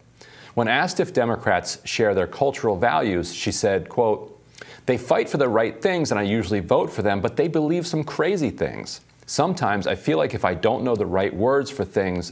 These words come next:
they think I'm a bigot." Now, the echoes of the busing wars in the nineteen seventies and eighties are impossible not to hear in today's debate over C R T. And like with busing, Democratic elites are creating conflict within the working class while protect-, while protecting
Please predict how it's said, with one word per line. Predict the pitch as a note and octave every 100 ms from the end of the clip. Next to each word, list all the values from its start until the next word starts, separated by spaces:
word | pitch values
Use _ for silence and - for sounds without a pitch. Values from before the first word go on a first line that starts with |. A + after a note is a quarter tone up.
| -
they | F2+
think | E2+ A2 F#2+ -
I'm | D#2+ D#2+
a |
bigot." | C#2 C#2+ D#2 - - - - - - -
Now, | B2+
the | B2+ C3+
echoes | F#3 G3 A#3+
of | F3+
the | B2
busing | E2+ C3 C#3+ - A#2+ F2+
wars | D2 C#2
in | -
the | E2+
nineteen | F2 B2+ - D3+
seventies | - - A2 G#2+ F#2+ F#2+
and | F#2
eighties | F#2 F2 D#2+ -
are | F#2 F#2
impossible | F2+ - A#2+ B2 - A2+ E2+
not | E2+ F2 -
to | G2+
hear | E2+ G#2 F#2
in | D2+ D2+
today's | F2 D#2+ D#2+
debate | - C2+ D#2 C#2+ -
over | E2+ D#2 D2+
C | - D2+
R | C2+
T. | - - D2+ - - _ _ - - - -
And | A#2 A2+
like | C#3+ G#3
with | D3+ -
busing, | D#2+ C2+ - - - - - -
Democratic | - D3 F#3 G3 G3+ -
elites | A2 A2 F#2+ -
are | F#2+
creating | - C3 B2 A#2
conflict | - C#3+ C#3+ A#2 G2+
within | G2+ F#2+ C#3+ F3+
the |
working | D3 B2+ A#2+ A2+
class | F#2 - A#2 E2+ D#2+
while | F#2 F2+
protect-, | G#2+ F2 A#2+ - -
while | G#2+ A2
protecting | - - - D3 C#3 G2+